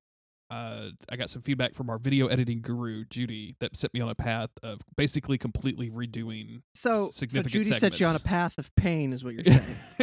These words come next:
Speaker 1: Well, she wasn't, she wasn't wrong, right? Like, she, she had, she had some insightful criticism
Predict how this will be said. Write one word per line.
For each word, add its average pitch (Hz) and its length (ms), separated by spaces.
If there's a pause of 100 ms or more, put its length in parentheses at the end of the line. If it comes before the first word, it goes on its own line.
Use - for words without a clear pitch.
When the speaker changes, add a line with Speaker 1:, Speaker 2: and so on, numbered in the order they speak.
Speaker 1:
Well, 226 300
she - 160
wasn't, 214 280 (360)
she - 140
wasn't 185 280
wrong, 131 460 (100)
right? 143 300
Like, 139 180
she, 170 280
she 185 200
had, 160 520
she 160 160
had 151 400
some 131 260 (100)
insightful 139 520
criticism 120 600